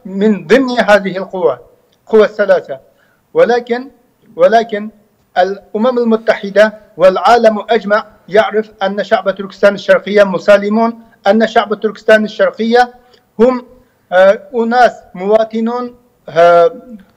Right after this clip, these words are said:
يحبوا السلمية هكذا، ولا هذه دعايات بس لتغطية جرائم الصين. آه، فنحن، آه، يعني قد جربنا مرات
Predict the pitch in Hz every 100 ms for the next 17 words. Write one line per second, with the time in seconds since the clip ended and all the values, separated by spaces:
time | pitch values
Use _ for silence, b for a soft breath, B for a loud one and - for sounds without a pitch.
0 | _ - 160 170 - - 214 208 - 247
1 | 220 233 226 214 196 202 202 208 277 -
2 | b b _ _ - - 220 262 220 165
3 | 254 240 220 294 - 156 196 254 254 262
4 | 233 - 202 - _ _ _ _ _ 185
5 | 208 208 190 202 - 254 254 202 196 202
6 | 214 208 220 220 - 175 - 190 151 -
7 | _ b b b b b b b _ _
8 | _ 156 160 160 160 156 202 240 - 247
9 | 277 277 _ _ _ _ _ _ _ 165
10 | 170 165 165 - - _ _ _ - 165
11 | 175 175 170 - _ _ _ _ - _
12 | 226 185 131 220 247 262 214 226 175 -
13 | - 185 214 220 247 -